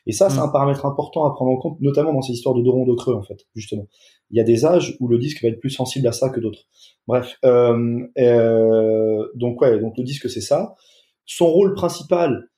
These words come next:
Speaker 1: c'est de maintenir un écart entre les vertèbres. C'est-à-dire que on est, euh, que entre les vertèbres, on ne soit pas os contre os, ce qui va permettre au dos de s'articuler et de bouger, euh, et de bouger, quoi. Parce que si on était os contre os, on aurait beaucoup moins de mouvement au niveau du dos, on serait tout raide,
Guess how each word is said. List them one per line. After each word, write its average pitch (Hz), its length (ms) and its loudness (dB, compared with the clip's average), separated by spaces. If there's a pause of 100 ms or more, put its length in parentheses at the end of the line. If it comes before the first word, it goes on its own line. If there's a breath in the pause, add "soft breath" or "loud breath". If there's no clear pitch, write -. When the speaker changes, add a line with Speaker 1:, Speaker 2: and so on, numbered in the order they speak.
(140)
Speaker 1:
c'est 143 540 -2
de 123 140 0
maintenir 151 380 0
un 131 120 0
écart 139 260 0
entre 123 180 -2
les 113 80 0
vertèbres. 110 440 -4 (480)
C'est-à-dire 120 340 -2
que 123 80 -2 (200)
on 107 260 -2
est, 113 200 0
euh, 98 380 -2
que - 160 -4
entre 123 220 -2
les 120 60 2
vertèbres, 120 280 -2
on 110 60 -4
ne 107 60 -6
soit 104 200 -8
pas - 220 0
os 135 160 -2
contre - 280 -8
os, - 300 -6 (360 soft breath)
ce - 100 -14
qui 180 120 -2
va 151 100 6
permettre 143 440 0
au 127 100 4
dos 160 260 2
de 135 80 0
s'articuler 135 720 0
et 123 40 2
de 120 120 0
bouger, 120 440 0
euh, 107 260 -2
et 110 80 -2
de 110 100 -2
bouger, 113 240 -6
quoi. 104 140 -8
Parce 104 100 -16
que - 60 -8
si - 140 -10
on 117 60 -2
était 123 220 -2
os 131 140 0
contre 117 240 -6
os, 147 120 -8
on 120 40 -2
aurait 107 120 -2
beaucoup 143 240 -6
moins 135 120 2
de 127 40 0
mouvement 123 220 -2
au 117 60 -2
niveau 107 140 -4
du 117 100 -8
dos, 160 60 -10
on 147 40 -8
serait 113 180 -14
tout 113 140 -6
raide, 156 260 0